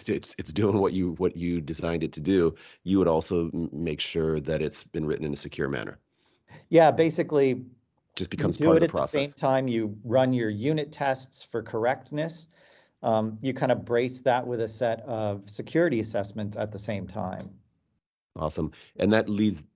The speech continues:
Speaker 1: right into the secure DevOps, DevOps, um, discussion. Eh, tell me then, I mean, I c-, you've kind of already answered the question, but are there any other kind of best practices or recommendations that, that you would have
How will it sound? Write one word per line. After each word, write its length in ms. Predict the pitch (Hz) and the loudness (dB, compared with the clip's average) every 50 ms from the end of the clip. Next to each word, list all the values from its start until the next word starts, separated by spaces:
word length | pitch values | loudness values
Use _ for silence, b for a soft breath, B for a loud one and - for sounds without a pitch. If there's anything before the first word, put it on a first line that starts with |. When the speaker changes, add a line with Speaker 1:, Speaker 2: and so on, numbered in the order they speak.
| _ - | _ -16
Speaker 1:
right 360 | 69 80 87 90 92 90 87 | -10 -6 -2 0 0 0 0
into 380 | 87 87 87 - - 90 85 80 | 0 -2 -4 -4 -4 -6 -6 -4
the 380 | 69 80 80 80 78 78 78 - | -4 -6 -6 -4 -6 -6 -8 -10
secure 340 | - - 85 - - 87 82 | -12 -14 -10 -4 -4 -2 0
DevOps, 600 | 87 85 80 80 80 78 80 80 - - - - | 0 0 0 0 0 0 -2 -2 -6 -10 -8 -4
DevOps, 640 | 82 80 73 80 78 78 - - - - - - | -4 -2 0 0 -2 -2 -4 -8 -12 -12 -10 -6
um, 520 | 69 76 76 76 73 71 71 71 69 67 | -4 -4 -4 -4 -4 -4 -4 -6 -6 -8
discussion. 600 | 62 78 - - - 87 - - - 85 80 78 B B B B B B B B B - | -8 -10 -10 -2 0 0 0 2 0 0 -2 -2 B B B B B B B B B -8
Eh, 100 | - - - 69 - - 202 - - _ _ - - _ - - | -8 -8 -8 -10 -16 -18 -18 -20 -20 _ _ -20 -20 _ -14 -6
tell 200 | - 123 120 117 | 0 2 4 6
me 120 | 117 113 | 6 6
then, 280 | 104 107 101 98 95 - | 6 6 4 4 2 2
I 60 | 101 | 2
mean, 160 | 110 104 95 | 2 2 2
I 80 | 95 92 - | 0 -2 -6
c-, 60 | - | -6
you've 260 | 98 104 104 95 - | -4 -4 -4 -4 -4
kind 180 | - 139 123 123 | -2 0 2 2
of 60 | 104 | 4
already 240 | 101 98 95 95 85 | 2 2 0 0 -2
answered 260 | 95 98 95 101 85 | -4 -4 -4 -6 -8
the 60 | - | -8
question, 380 | - - 104 95 - - 90 80 | -4 -2 -2 -2 -2 -4 -6 -6
but 100 | 85 87 | -2 -2
are 120 | 90 92 90 | 0 0 0
there 120 | 98 90 | -2 -2
any 300 | - 107 110 107 104 - | -2 0 2 2 2 0
other 280 | - 92 90 95 92 90 | 0 0 0 0 -2 -2
kind 260 | - - 98 87 87 | -2 -4 -4 -2 -2
of 180 | 85 - - - _ - | -4 -6 -10 -18 _ -8
best 280 | 78 101 95 90 - | -4 -4 -4 -4 -4
practices 560 | - 95 90 90 87 - - - 101 95 80 78 | -4 -2 -2 -2 -2 -6 -8 -4 -4 -4 -4 -4
or 200 | 80 76 80 78 | -4 -4 -2 -2
recommendations 720 | 85 80 - 87 85 76 80 82 78 - 87 85 78 - | -2 -2 -2 -2 -2 0 0 0 0 0 -2 -4 -2 0
that, 180 | 87 80 - b b b b b b _ | 0 0 0 b b b b b b _
that 120 | 82 78 | -4 -4
you 240 | 73 80 85 92 90 87 | -2 0 2 2 4 4
would 100 | 82 69 | 2 2
have 480 | 69 82 80 76 78 80 78 - - | 0 0 0 0 0 0 -4 -4 -12